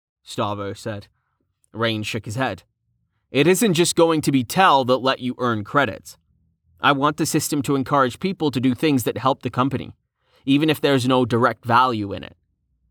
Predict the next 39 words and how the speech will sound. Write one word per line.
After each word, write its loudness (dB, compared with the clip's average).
Things 0
like 0
healing 0
the 0
sick -2
and -2
charging 0
magic 0
items 0
and -2
so 2
forth. -6
I 2
was 0
also 2
thinking -2
we -4
add 2
some -6
credit 0
offsets -6
for -10
things. -14
If 0
someone 2
who's 2
already 2
awakened -2
wants -4
to -4
bid 2
on 0
a -2
blue, -6
they'll -2
have 2
to -6
pay 2
more. -2